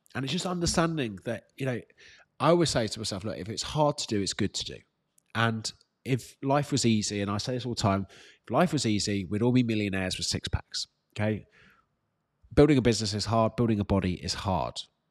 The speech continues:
which is why a lot of people can't do it, because they're not understanding the discipline that it takes to succeed. So that's how I go into things, um, especially like this, this morning, 'cause I did not want to do a very cold ice bath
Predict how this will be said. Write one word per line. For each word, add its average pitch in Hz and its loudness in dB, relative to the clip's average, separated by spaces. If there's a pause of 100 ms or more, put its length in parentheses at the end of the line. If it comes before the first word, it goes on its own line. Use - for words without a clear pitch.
(200)
which - -6
is 101 -10
why 117 4
a 127 6
lot 113 4
of - -2
people 104 -2
can't 92 -6
do 87 -2
it, - -6 (300)
because 101 -6
they're 110 -6
not 110 -6
understanding 101 -4
the 104 -6
discipline 113 -2
that 98 -8
it - -6
takes - -2
to 92 -4
succeed. - -4 (1120)
So - -10
that's - 2 (200)
how 113 4
I 107 2
go 98 0
into 92 -2
things, 78 -10 (100)
um, 85 -6
especially 131 2
like 101 -2
this, - -4
this 113 -8
morning, 85 -4 (300)
'cause - -4
I 110 0
did 110 -2
not 110 0
want 104 0
to 95 -2
do 92 4 (180)
a 90 -12
very 98 0
cold 95 -4
ice 92 0
bath 85 -8